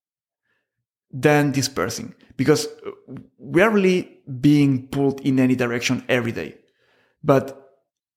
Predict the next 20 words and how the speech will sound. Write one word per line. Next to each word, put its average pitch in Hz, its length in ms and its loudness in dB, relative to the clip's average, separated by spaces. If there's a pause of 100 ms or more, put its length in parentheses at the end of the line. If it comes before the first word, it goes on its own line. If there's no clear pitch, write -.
(360)
the 131 220 2
only 170 220 2
way 185 180 4
we 160 100 4
can 135 180 2
survive 120 580 0
and 123 120 2
do 127 100 0
the 127 100 4
things 117 340 -4
right 110 320 0
is 131 120 -4
to 135 100 0
focus 127 360 0
on 120 320 0
one 139 420 2
single 127 420 0
and 113 140 -2
unique 107 300 -4
thing. - 280 -12